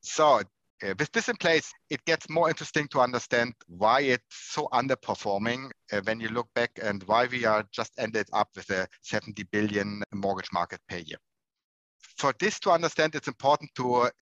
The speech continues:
get an idea of the three sources of, uh, mortgages here in Germany. We have roughly an, a volume of, let's say,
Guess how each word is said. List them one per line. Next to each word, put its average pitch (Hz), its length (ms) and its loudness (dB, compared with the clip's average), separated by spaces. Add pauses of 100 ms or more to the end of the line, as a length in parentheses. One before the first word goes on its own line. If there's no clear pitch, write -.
(120)
get 139 160 0
an 131 100 -2
idea 127 340 4
of 117 140 0
the 113 80 -8
three 139 240 -8
sources 117 560 -2
of, 107 200 -2 (120)
uh, 98 180 2 (240)
mortgages 104 640 -4
here 107 160 -4
in 90 80 -6
Germany. 80 400 -10 (880)
We 131 160 0
have 175 340 2
roughly 175 520 0
an, 139 260 2
a 127 140 0
volume 139 400 0
of, 120 160 4 (260)
let's 123 160 0
say, 98 140 -2